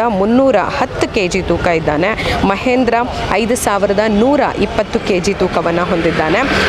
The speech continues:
ಹಾಗೆ ಕಾವೇರಿ ಕೂಡ, ಆ, ಮೂರು ಸಾವಿರದ ಹತ್ತು ಕೆಜಿ ತೂಕವನ್ನ ಹೊಂದಿದ್ದು, ಆ, ಏಕಲವ್ಯ ಐದು ಸಾವಿರದ ಮುನ್ನೂರ ಐದು ಕೆಜಿ ತೂಕವನ್ನ ಹೊಂದಿರುವಂಥದ್ದು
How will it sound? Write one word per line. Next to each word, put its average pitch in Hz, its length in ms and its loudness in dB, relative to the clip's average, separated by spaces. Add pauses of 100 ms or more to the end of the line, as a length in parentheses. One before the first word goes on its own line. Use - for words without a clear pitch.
(160)
ಹಾಗೆ 202 200 0
ಕಾವೇರಿ 220 480 2
ಕೂಡ, 214 200 0 (440)
ಆ, 202 200 2
ಮೂರು 247 380 2
ಸಾವಿರದ 196 480 0
ಹತ್ತು 196 320 -4
ಕೆಜಿ 190 280 0
ತೂಕವನ್ನ 165 460 0
ಹೊಂದಿದ್ದು, 170 480 2
ಆ, 196 500 2
ಏಕಲವ್ಯ 226 540 0 (180)
ಐದು 214 240 0 (140)
ಸಾವಿರದ 175 320 0
ಮುನ್ನೂರ 190 580 2 (240)
ಐದು 220 340 2
ಕೆಜಿ 151 340 0
ತೂಕವನ್ನ 156 500 0
ಹೊಂದಿರುವಂಥದ್ದು 160 840 2